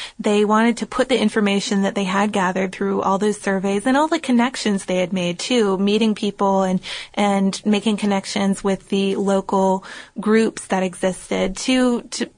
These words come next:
put all that to good use. So later in the year, an Aboriginal organization in Walgett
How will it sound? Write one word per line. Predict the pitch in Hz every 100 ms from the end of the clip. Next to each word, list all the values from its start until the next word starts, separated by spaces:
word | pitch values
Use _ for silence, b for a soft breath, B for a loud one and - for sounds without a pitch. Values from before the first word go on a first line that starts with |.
| -
put | 320 -
all | 262
that | 254 247
to | 240
good | 196 220
use. | 202 233 -
So | - 208 208 B B
later | - 254 311 359
in | 320
the | 240
year, | 226 214
an | 208 214
Aboriginal | - 214 254 247 220 220 208
organization | 208 202 202 196 196 - 202 185
in | 196
Walgett | 196 196 196 190 190